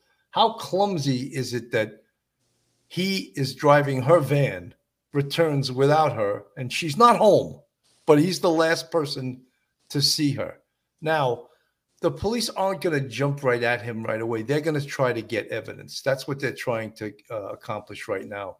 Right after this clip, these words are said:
is they're gonna try to, one of the biggest pieces of evidence is the van and the computer in the van. If it's a late model van,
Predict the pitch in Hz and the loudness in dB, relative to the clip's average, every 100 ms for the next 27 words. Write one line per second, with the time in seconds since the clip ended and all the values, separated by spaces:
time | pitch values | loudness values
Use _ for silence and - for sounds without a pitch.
0 | _ _ _ _ 117 110 123 117 113 - | _ _ _ _ -10 -4 -2 -2 -6 -2
1 | 139 160 165 139 143 _ _ _ _ _ | 2 2 2 0 -4 _ _ _ _ _
2 | _ _ _ _ 131 135 180 226 143 - | _ _ _ _ -4 2 2 2 -4 -8
3 | _ 170 180 185 - 180 165 165 127 143 | _ -2 -2 -4 -4 -2 0 0 4 4
4 | 190 160 143 135 139 131 165 196 - 131 | 4 -2 -2 0 0 2 2 0 -4 -4
5 | 127 127 127 143 143 - 185 185 110 98 | -2 -2 -2 -2 -2 -2 -2 -2 -2 -6
6 | 90 101 92 90 - 123 - - 120 113 | -8 -8 -10 -12 -12 -12 -10 -4 -2 -2
7 | 110 151 160 151 143 135 117 170 151 127 | -2 -2 0 0 2 0 2 2 4 -2